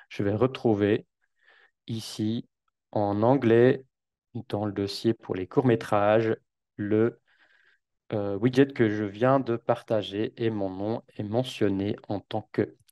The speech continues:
propriétaire. Je vais y revenir, euh, tout à l'heure sur ce propriétaire parce qu'il y a une chose à savoir.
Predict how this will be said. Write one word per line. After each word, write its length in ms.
propriétaire. 840
Je 100
vais 100
y 40
revenir, 460
euh, 60
tout 240
à 80
l'heure 400
sur 220
ce 140
propriétaire 720
parce 200
qu'il 140
y 20
a 40
une 80
chose 240
à 60
savoir. 760